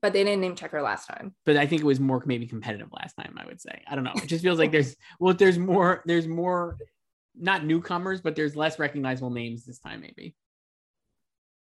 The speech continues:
Speaker 1: I mean, they could easily just go back to Fiona Shaw.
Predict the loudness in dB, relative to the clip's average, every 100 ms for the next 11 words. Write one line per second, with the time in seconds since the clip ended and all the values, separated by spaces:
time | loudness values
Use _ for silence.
0 | _ _ _ 0 2 4 4 2 2 2
1 | 2 2 2 2 2 -2 -6 -6 -6 -2
2 | 0 0 -2